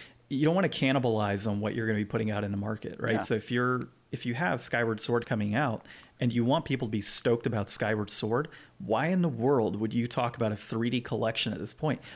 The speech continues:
Speaker 1: You want those sales to come through, that initial hit of sales, and then talk about the next Zelda game. There's no reason for them to come through and say, "We're doing a three D collection," 'cause that overshadows the Skyward Sword collection, or Skyward Sword remake coming out.
Speaker 2: Yeah.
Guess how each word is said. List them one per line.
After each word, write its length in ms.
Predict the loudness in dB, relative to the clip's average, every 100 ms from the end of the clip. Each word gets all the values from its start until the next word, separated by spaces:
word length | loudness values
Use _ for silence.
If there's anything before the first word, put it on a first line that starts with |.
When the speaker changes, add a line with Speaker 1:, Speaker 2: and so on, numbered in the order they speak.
| -8
Speaker 1:
You 160 | -4 -2
want 220 | 0 2
those 180 | 2 2
sales 460 | 2 2 2 0
to 80 | -2
come 180 | -2 -2
through, 320 | -2 0 0
that 140 | 0 0
initial 360 | 2 2 0
hit 120 | 0
of 120 | 0 0
sales, 360 | 0 0 -2 -8 -20 _ 0
and 160 | 2
then 260 | 2 2 2
talk 240 | 2 0
about 180 | -2 -2
the 80 | -2
next 180 | -4 -2
Zelda 260 | -2 -2
game. 220 | -4 -6 -10 -10 -2
There's 240 | 0 0
no 220 | 0 2
reason 420 | 4 4 2 0
for 140 | 0 0
them 180 | 2 2
to 60 |
come 160 | 0 0
through 140 | 0
and 100 | 0
say, 180 | 0 -2 -6 -4
"We're 120 | 0
doing 160 | 2 2
a 40 |
three 180 | 2 0
D 80 | 0
collection," 360 | 0 0 2 0
'cause 60 |
that 180 | 0 2
overshadows 800 | 2 2 2 2 2 2 2 0
the 60 |
Skyward 380 | -2 0 0 0
Sword 300 | -2 -4 -2
collection, 360 | -2 -2 -2 -2
or 100 | -2
Skyward 360 | 0 0 0
Sword 220 | 0 -2 0
remake 260 | 0 0
coming 200 | -2 -2
out. 60 | 2
Speaker 2:
Yeah. 200 | 2